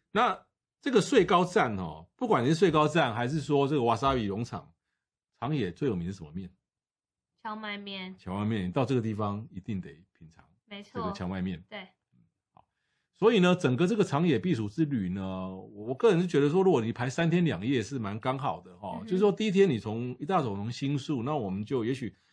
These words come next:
Speaker 1: 你去，就是到上周坊，可能中午之前，嗯，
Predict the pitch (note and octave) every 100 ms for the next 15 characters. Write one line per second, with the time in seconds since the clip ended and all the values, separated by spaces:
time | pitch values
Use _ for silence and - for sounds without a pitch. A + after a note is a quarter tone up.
0 | _ - G2+ C#3 C3 - C#3 D3+ - D3+
1 | A#2+ E3 C#3 D3+ B2 - - _ A#2 A#2+
2 | F3+ C3+ D3 - D#2 G2 - F3